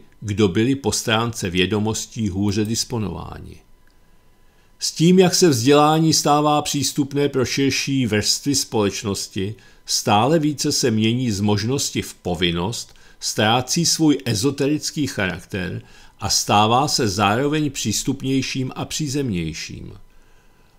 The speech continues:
Opouští se jistá nepraktičnost a místy snad až samoučelnost expertní i prorocké kultury vzdělávání.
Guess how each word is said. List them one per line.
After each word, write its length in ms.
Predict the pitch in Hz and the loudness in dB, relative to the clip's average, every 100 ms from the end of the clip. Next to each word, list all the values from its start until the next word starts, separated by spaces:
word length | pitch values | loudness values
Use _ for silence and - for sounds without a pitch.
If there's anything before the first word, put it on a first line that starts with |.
| _ | _
Opouští 640 | - 117 160 170 175 - 185 | 2 4 8 8 6 -2 0
se 180 | - 147 | 2 2
jistá 460 | 151 - - 117 | 2 2 0 0
nepraktičnost 1120 | 104 101 - 120 113 - 135 - 135 143 - - | 2 0 0 -2 -2 -4 -4 -2 -4 -4 -4 -4
a 80 | 117 | -2
místy 460 | 120 127 - 143 | 0 0 -2 0
snad 320 | 131 139 123 - | 0 0 -4 -6
až 220 | 139 - | -4 -2
samoučelnost 1000 | 120 113 120 127 123 - 127 127 127 - - | 0 0 0 -2 -4 -2 -2 -2 -4 -4 -4
expertní 800 | - - 127 120 110 - 131 - | -4 -4 -2 -2 -2 -6 -6 -2
i 80 | 117 | -2
prorocké 640 | 110 107 127 - 120 98 | -2 -4 -6 -8 -4 -4
kultury 520 | - 117 104 123 123 | -2 -4 -2 -2 -2
vzdělávání. 960 | 110 104 127 135 117 85 71 73 78 | -2 0 0 0 -2 -4 -6 -12 -14